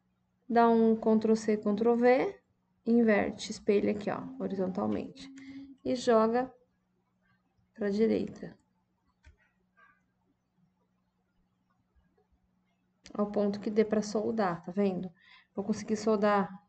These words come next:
esse com esse. Né?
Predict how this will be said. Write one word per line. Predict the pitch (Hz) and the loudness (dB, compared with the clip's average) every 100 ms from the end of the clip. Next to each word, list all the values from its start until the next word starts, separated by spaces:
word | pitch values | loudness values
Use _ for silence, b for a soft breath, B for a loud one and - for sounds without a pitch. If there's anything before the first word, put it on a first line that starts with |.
| _ 202 | _ -6
esse | 202 214 | -4 -4
com | 208 226 233 | -4 0 2
esse. | 226 240 - 320 311 - _ _ _ _ _ _ _ _ _ _ _ _ _ _ _ _ _ _ _ _ _ _ _ _ _ _ _ _ _ _ _ _ _ _ | 2 0 -4 -6 -6 -12 _ _ _ _ _ _ _ _ _ _ _ _ _ _ _ _ _ _ _ _ _ _ _ _ _ _ _ _ _ _ _ _ _ _
Né? | 226 202 233 | -2 0 -2